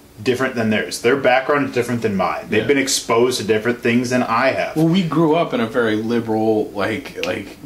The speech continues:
Speaker 2: urban epicenter, right?
Speaker 1: Yeah,
Speaker 2: So
Speaker 1: right.
Speaker 2: essentially what we were being taught is not the same values
Speaker 1: Right.
Speaker 2: as a lot of people.
Speaker 1: Exactly. And, like, I can't, it's, it's just so counterintuitive to, like, you know, jump to a,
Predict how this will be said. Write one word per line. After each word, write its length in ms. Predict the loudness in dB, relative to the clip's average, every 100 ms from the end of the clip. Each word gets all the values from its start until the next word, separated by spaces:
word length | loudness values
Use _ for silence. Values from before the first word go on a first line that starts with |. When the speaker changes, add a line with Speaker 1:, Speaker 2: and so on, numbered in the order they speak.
| -8 -4
Speaker 2:
urban 400 | -2 0 -2 -2
epicenter, 560 | -4 -4 -4 -6 -4
right? 140 | -2 2
Speaker 1:
Yeah, 180 | 2 0
Speaker 2:
So 180 | 0 0
Speaker 1:
right. 120 | 0
Speaker 2:
essentially 340 | -2 -4 -4
what 140 | -2 -2
we 140 | 0
were 160 | 0 0 -4 -8 -10 -12 -8
being 280 | -4 -4 -4
taught 320 | -4 -2 -2
is 180 | -4 -4
not 420 | 0 0 0 -2
the 80 | -4
same 280 | -4 -2 0
values 420 | 2 2 2 -2
Speaker 1:
Right. 60 | -6
Speaker 2:
as 60 |
a 100 | -6
lot 220 | -2 0 0
of 80 | 0
people. 320 | -2 -4 -6 0
Speaker 1:
Exactly. 640 | 0 2 2 0 -4 -2
And, 140 | 0
like, 320 | 2 2 2 0
I 100 | 0
can't, 440 | 0 0 2 0 -4 -6 0
it's, 460 | 0 0 -2 0
it's 260 | 0 0 -2
just 160 | -2 2
so 440 | 4 4 2 -4 -16 -16
counterintuitive 1160 | -4 0 2 2 2 0 2 2 4 2 0 -4
to, 120 | 0
like, 400 | 2 0 -2 -6
you 40 | -4
know, 120 | -4
jump 280 | -2 -4 -2
to 100 | -2
a, 120 | -2